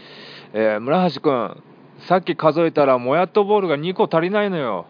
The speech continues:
あなた知らない？もうすぐ本番なのよ。私変なとこに投げちゃったのかな？もしあったら知らせてね。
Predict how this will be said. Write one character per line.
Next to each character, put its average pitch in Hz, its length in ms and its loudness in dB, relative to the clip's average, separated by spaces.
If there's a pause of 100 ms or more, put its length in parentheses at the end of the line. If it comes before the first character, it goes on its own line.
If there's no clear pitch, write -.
(180)
あ 139 100 2
な 196 60 2
た 190 80 0
知 - 120 -6
ら 196 100 2
な 220 120 0
い？ 160 220 -2 (280)
も 185 120 2
う 220 40 0
す 240 80 -2
ぐ 180 80 4
本 220 180 0
番 247 180 4
な 240 100 0
の 208 100 -2
よ。 107 280 -2 (340)
私 160 320 0
変 202 140 0
な 254 120 0
と 208 80 0
こ 170 80 -2
に 135 60 -6
投 165 100 0
げ 220 80 0
ち - 40 -4
ゃ - 20 2
っ 170 40 0
た 156 100 0
の 131 60 0
か 120 80 -2
な？ 135 320 -2 (320)
も 196 120 0
し 175 80 -2
あ 170 60 4
っ 165 40 -6
た 160 100 0
ら 131 100 2
知 165 80 -2
ら 196 80 2
せ 220 120 -6
て 220 100 -4
ね。 180 240 -2